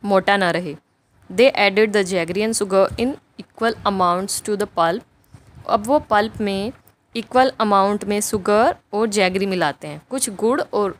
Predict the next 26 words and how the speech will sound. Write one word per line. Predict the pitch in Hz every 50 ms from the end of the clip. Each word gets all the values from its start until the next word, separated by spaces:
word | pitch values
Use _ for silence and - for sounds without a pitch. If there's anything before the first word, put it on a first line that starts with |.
| _ -
कुछ | - 339 - - - _ _ _ -
चीनी | - - 240 247 240 226
मिलाते | 208 185 160 151 143 - - 156
हैं। | 147 151 - _ - - _ _ _ _ _ _ _ _ _ _ -
चिन्ना | - 226 226 233 233
बाबू | 220 233 226 220 254
mixed | 277 262 247 226 - -
the | - 226 196 - -
jaggery | 190 175 170 170 175 190 220 240 262 262
and | 254 - 226
sugar | 196 180 202 220 233 -
well | - 180 165 156 160 185 269 339 - _ _ _ _ - - - - - 202
with | 185 214 185 - -
a | 220 262 254 - -
big | 220 247 233 - 233 214 -
spoon। | _ - 196 175 170 175 - _ _ - - -
और | - 214
चिन्ना | 202 - - 233 226 233 240
बाबू | 226 240 233 220 247
क्या | 233 254 226
करता | 226 233 214 208 247
है, | 262 269
जैगरी | 220 208 214 196 185 180 202 233 269 -
and | - 233 233
sugar | 240 233 - 214 180 185 185 180 175
को | - - 180 175 214